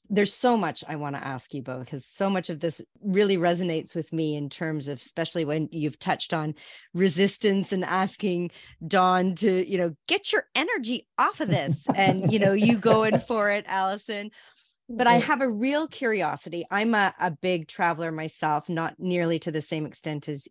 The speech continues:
Speaker 1: as you both are, but I aspire to do exactly what, what you both have done. But how did you,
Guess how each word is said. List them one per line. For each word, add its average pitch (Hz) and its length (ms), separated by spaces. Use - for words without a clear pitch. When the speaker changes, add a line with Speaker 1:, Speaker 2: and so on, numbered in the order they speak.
Speaker 1:
as 147 180
you 151 100
both 147 240
are, 151 120
but 147 200
I 175 100
aspire 170 840
to 180 120
do 160 220
exactly 160 680
what, 147 200
what 156 260
you 156 140
both 147 240
have 139 120
done. - 300
But - 140
how 359 540
did 269 200
you, 254 540